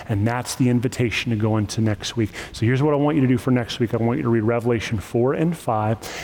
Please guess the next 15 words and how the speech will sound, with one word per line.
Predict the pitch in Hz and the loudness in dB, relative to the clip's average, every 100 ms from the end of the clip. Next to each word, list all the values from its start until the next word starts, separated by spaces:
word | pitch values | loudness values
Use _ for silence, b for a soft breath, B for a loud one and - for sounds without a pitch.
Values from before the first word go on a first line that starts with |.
| - | -4
and | 120 | 0
I | |
want | 127 143 | 2 2
you | 135 | 2
to | |
just | 110 113 98 | 2 0 0
sit | - - 190 208 - | 0 2 2 2 0
and | 151 | 0
behold | 127 113 - - 135 117 - B - | 2 0 -2 0 0 0 -2 B -4
what | 139 | -2
Jesus | 117 127 151 151 135 135 | 0 2 4 2 0 0
is | |
showing | 113 - 160 156 156 139 | 0 0 2 2 4 4
the | 117 | 2
churches | 117 - 160 139 - 113 95 | 0 0 0 0 0 0 0